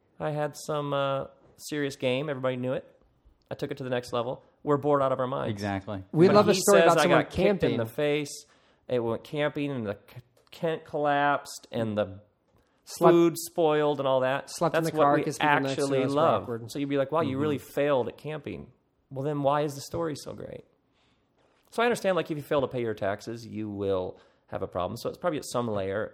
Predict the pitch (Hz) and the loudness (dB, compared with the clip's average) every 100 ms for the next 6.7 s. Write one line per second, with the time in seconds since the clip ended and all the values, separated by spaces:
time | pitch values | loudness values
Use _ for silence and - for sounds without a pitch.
0 | - - - 131 110 98 110 - 87 85 | -10 -10 -6 -4 -2 -2 -4 -6 -6 -6
1 | - 95 92 101 104 - 120 113 147 135 | -8 -8 -8 -4 -6 -4 -10 -6 -6 -6
2 | 117 107 120 120 120 110 98 110 127 101 | -6 -8 -8 -6 -6 -6 -6 -6 -6 -8
3 | 90 87 90 95 - _ _ _ _ _ | -8 -6 -4 -6 -10 _ _ _ _ _
4 | _ _ - 123 123 - 117 117 123 - | _ _ -12 -10 -10 -4 -6 -4 -8 -6
5 | 117 117 - - - 120 113 - 117 110 | -8 -10 -16 -18 -12 -8 -8 -6 -8 -8
6 | - 110 113 110 101 117 101 | -6 -6 -8 -10 -8 -10 -12